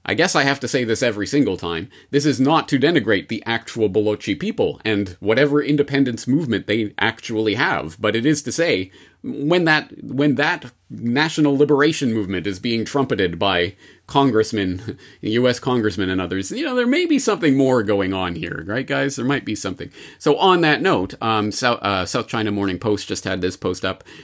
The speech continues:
"Be wary of foreign interference," China warns Central Asia, talking about a tour of, uh, the Central Asian region, specifically some meetings with, uh, Ka-, Kazakh counterparts by the Chinese Defense Minister Wei Fenghe,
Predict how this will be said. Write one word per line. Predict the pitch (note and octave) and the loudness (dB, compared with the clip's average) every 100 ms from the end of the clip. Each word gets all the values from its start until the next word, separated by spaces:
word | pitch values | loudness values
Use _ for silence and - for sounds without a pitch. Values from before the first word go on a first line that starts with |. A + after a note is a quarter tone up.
| - | -2
"Be | B2 | 2
wary | C3+ C3 C3+ B2+ B2 | 4 6 4 4 2
of | A2+ - - | -2 -2 -8
foreign | - B2+ B2 A#2 | -2 2 4 2
interference," | - A#2+ A2 - F3 F#2+ D2+ - - - _ | 0 -2 0 2 2 2 0 -6 -10 -18 _
China | - G#2+ G2 F2+ | -2 0 2 2
warns | F2+ F2 E2 - - _ | 0 0 -2 -4 -8 _
Central | - G#2 F2+ F2 - | -6 -2 -2 -2 -2
Asia, | E2+ D#2+ F2+ D3 - - | -2 -2 -2 -4 -10 -14
talking | - G2+ A2 G#2 | -4 -2 0 0
about | - G2+ G2+ G2 | 0 0 2 2
a | F#2+ F#2 F2+ | 0 0 0
tour | - A2+ G#2 - | 2 2 2 2
of, | F#2+ F2 F2 | 2 0 -2
uh, | - F#2+ E2+ | -2 2 2
the | D#2+ E2+ E2 | 2 0 -2
Central | - G#2 F#2+ F#2+ | 0 0 0 0
Asian | F2 F#2 | 0 2
region, | G#2 A#2+ A2 | 2 2 2
specifically | G#2+ - F2 G2 G2+ F#2+ F2+ | -2 -4 -6 -4 -4 -2 -2
some | - F2+ F#2 | -2 -2 0
meetings | F#2 F2 E2+ - | 0 0 -2 -2
with, | F2+ - | -4 -2
uh, | E2 D#2+ D#2 F#2+ F2+ | 0 0 -2 -6 -6
Ka-, | - - - | -4 -6 -8
Kazakh | - A2 G2+ F2+ - - _ _ - | -10 -6 -2 -2 -4 -12 _ _ -20
counterparts | - D3+ D3 G2 F#2+ F2 - - | -2 2 2 2 0 0 0 -4
by | G2 | -2
the | F2+ | -4
Chinese | F#2+ G#2 G2 F#2 | -4 -2 0 0
Defense | E2+ E2+ G2 - | -2 -2 -2 0
Minister | E2+ D#2+ - E2+ | -4 -4 -6 -4
Wei | E2+ D#2+ | -2 -2
Fenghe, | - D2+ F#2 F#2 D2+ | -4 -6 -4 -4 -4